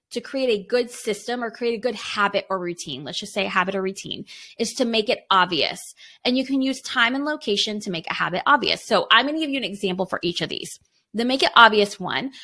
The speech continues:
would be tracking your expenses every morning after you pour your cup of coffee. So you're doing it the same time, same place every day. You're making it obvious.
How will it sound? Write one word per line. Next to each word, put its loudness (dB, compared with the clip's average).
would 0
be 0
tracking 2
your 2
expenses -4
every 4
morning 0
after 2
you -4
pour -4
your -4
cup -10
of -10
coffee. -12
So -6
you're -2
doing -4
it -4
the -2
same 0
time, -6
same -2
place -4
every 2
day. 0
You're -6
making -4
it 0
obvious. 0